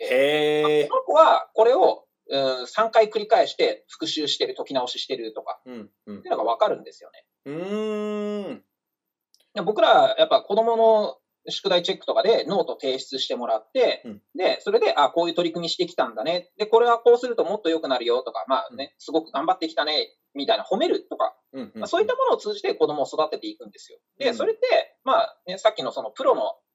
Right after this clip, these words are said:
Speaker 2: 料理人の料理ってオンラインじゃ食べられないよねと同じで、宿題チェックはオンラインじゃできないんです。
Speaker 1: うーん。
Speaker 2: そのままだと。
Speaker 1: うんうんうんうん。
Speaker 2: じゃあどうしたらいいかって考えた時に、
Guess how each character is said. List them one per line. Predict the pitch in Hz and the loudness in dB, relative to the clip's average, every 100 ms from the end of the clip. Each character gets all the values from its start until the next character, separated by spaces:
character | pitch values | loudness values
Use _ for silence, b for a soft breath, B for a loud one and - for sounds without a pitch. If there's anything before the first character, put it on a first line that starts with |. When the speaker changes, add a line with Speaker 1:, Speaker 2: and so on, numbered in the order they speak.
| _ - | _ -4
Speaker 2:
料 | 147 | -2
理 | 139 | -2
人 | 143 | -4
の | 135 | -2
料 | 147 135 | 2 2
理 | |
っ | - | 0
て | |
オ | 127 160 | -4 -2
ン | 196 | 0
ラ | |
イ | 175 | -2
ン | |
じ | - | -4
ゃ | |
食 | - | -4
べ | 139 | -2
ら | 151 | 0
れ | - | -2
な | - | -6
い | |
よ | - | -10
ね | - | -12
と | - | -12
同 | - - | -12 -14
じ | - | -12
で、 | |
宿 | - - 480 | -12 -4 0
題 | 453 | 2
チ | 480 | 2
ェ | |
ッ | - | 0
ク | - | 0
は | 508 | 0
オ | - | -2
ン | |
ラ | - | -6
イ | - | -8
ン | |
じ | - | -12
ゃ | |
で | 101 | -18
き | 85 | -16
な | |
い | - | -18
ん | _ | _
で | |
す。 | _ _ _ - | _ _ _ -16
Speaker 1:
う | 160 | -12
ー | 170 170 165 | -8 -8 -6
ん。 | 156 | -4
Speaker 2:
そ | |
の | 147 | 0
ま | 131 | 0
ま | 110 | 0
だ | - | -4
と。 | - _ - | -12 _ -14
Speaker 1:
う | |
ん | - | -12
う | |
ん | - | -12
う | 226 | -14
ん | |
う | |
ん。 | - | 0
Speaker 2:
じ | 466 | 4
ゃ | 508 - | 6 6
あ | |
ど | - 440 | 6 4
う | |
し | - | 6
た | |
ら | - | 2
い | |
い | - | 2
か | |
っ | - | 0
て | |
考 | - 240 - | -2 0 2
え | |
た | - | 2
時 | - 330 | -4 -6
に、 | 440 - | -6 -6